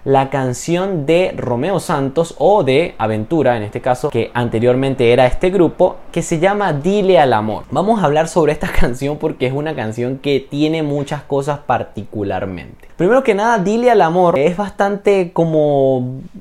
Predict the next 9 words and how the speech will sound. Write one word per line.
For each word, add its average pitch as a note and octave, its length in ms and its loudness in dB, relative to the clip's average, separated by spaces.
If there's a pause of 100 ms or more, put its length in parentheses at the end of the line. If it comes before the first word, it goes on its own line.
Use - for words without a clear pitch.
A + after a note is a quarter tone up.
(120)
yo, D#3+ 440 2
yo D3+ 380 -2
quito A3 320 2
mi C#3+ 120 0
responsabilidad A#2 880 -2
sobre C3 260 0
el G#2 80 0
asunto, G2 420 -8
¿no? G#2+ 160 -12